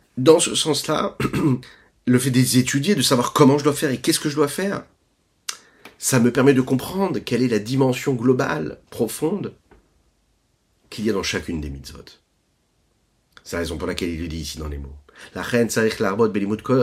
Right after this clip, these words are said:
ataya-, atariag, vekuman bepoel mamash. Il faut, encore une fois, étudier toutes les six cent treize mitzvot et les accomplir concrètement. Bemar hashava, à travers la pensée, dit bourg, la parole, maaseh, l'action.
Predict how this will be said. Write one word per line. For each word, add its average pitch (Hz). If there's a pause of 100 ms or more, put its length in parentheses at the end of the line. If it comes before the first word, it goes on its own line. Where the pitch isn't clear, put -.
ataya-, 78
atariag, 71
vekuman 92
bepoel 95
mamash. 101 (500)
Il 107
faut, 107 (1000)
encore 123
une 113
fois, 113
étudier 107 (1500)
toutes 240
les -
six 78
cent 78
treize 82
mitzvot 78 (120)
et 143
les 117
accomplir 107
concrètement. 123 (600)
Bemar 104
hashava, 143
à 123
travers 92
la 90
pensée, 120
dit 95
bourg, 135
la 87
parole, 123
maaseh, 98
l'action. 135